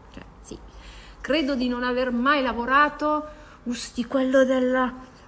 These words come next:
Vietnam, che non mi viene in mente il nome, che ne vorrei tanto uno, ma non esistono in Europa. <laughs> Quindi quel-, quello lì sono sicura di non averne mai lavorato. Però vabbè. Mm-hmm.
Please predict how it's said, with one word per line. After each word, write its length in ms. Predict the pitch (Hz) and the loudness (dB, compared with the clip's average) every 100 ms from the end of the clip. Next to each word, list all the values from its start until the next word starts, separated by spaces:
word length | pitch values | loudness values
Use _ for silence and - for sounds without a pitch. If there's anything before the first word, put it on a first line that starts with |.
| - | -10
Vietnam, 840 | 196 254 277 233 - 247 247 233 | -2 0 0 0 0 2 2 0
che 100 | 233 | 0
non 140 | 254 254 | 0 0
mi 120 | 254 | 0
viene 200 | 262 262 | -2 0
in 100 | 240 | 0
mente 280 | 262 262 254 | 0 -2 -2
il 120 | 240 | 0
nome, 540 | 233 240 214 208 196 - - - - - - | 0 -2 -2 -4 -6 -10 -18 -20 -20 -20 -8
che 520 | - 233 220 208 202 | -2 -2 0 -2 -2
ne 120 | 202 | -4
vorrei 320 | 196 208 214 | -4 -4 -6
tanto 300 | 214 226 214 | -4 -6 -4
uno, 160 | 220 233 | -4 -4
ma 140 | 180 | -2
non 160 | 175 175 | -2 -2
esistono 440 | 175 185 180 165 | -4 -6 -8 -6
in 100 | 160 | -6
Europa. 380 | 165 156 151 - - - - - - - | -6 -6 -6 -4 -6 -6 -14 -18 -18 -2
<laughs> 200 | 330 - | 0 0
Quindi 300 | 277 254 220 | 0 0 0
quel-, 280 | 226 226 254 | 4 2 4
quello 200 | 277 269 | 4 4
lì 120 | 359 | 2
sono 180 | 359 247 | 0 -4
sicura 320 | 247 233 254 | -4 -8 -6
di 120 | 196 | -6
non 140 | - 190 | -6 -6
averne 320 | 190 185 190 | -4 -4 -6
mai 180 | 185 180 | -6 -6
lavorato. 440 | 170 170 156 - - - - - | -6 -8 -10 -12 -18 -18 -20 -14
Però 220 | - 151 | -8 -8
vabbè. 260 | - - - - - - - - - - - - - - - - - - - - - - - - | -8 -14 -16 -20 -20 -20 -20 -20 -20 -20 -20 -20 -20 -20 -20 -20 -20 -20 -20 -20 -20 -20 -20 -10
Mm-hmm. 360 | 226 214 - | -10 -10 -10